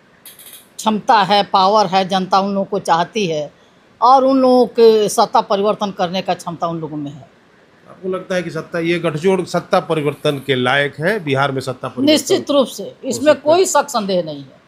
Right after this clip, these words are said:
Speaker 2: एक साये की तरह इस परिवार के साथ आपकी वफादारी बनी रही और बाहर इनको इनाम भी इसके, इसको, इसको लेके मिला है। साबुद्दीन साहब जब थे तो जिला परिषद की अध्यक्ष भी ये थी।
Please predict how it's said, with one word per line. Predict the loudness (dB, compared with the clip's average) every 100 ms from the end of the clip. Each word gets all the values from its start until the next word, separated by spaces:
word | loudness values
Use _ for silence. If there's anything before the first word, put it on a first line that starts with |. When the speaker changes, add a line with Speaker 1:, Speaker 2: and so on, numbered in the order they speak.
| _ _ _
Speaker 2:
एक | -16 -12
साये | -10 -4 -2 -2 -4
की | -2
तरह | 0 0
इस | 0
परिवार | 0 0 2 0
के | -2
साथ | -6 -6 -4
आपकी | -6 -6 -8 -6
वफादारी | -6 -4 -2 -2
बनी | -4 -8
रही | -8 -12 -18 -20 -10 -2
और | 0
बाहर | 4 2 2 -4
इनको | -8 -4 0
इनाम | 2 4 2
भी | 0
इसके, | -2 -2 -4 -10
इसको, | -20 -20 -16
इसको | -14 -6
लेके | -4 -4 -4
मिला | -4
है। | -4 -4
साबुद्दीन | -6 -6 -6 -4
साहब | -2 -2 -2
जब | -4 -2
थे | -2 0 -2 -14 _ _
तो | -2
जिला | 2 2
परिषद | 0 -4 -6 -6
की | -6
अध्यक्ष | -4 -4 -4 -6
भी | -6
ये | -4 -6
थी। | -8 -18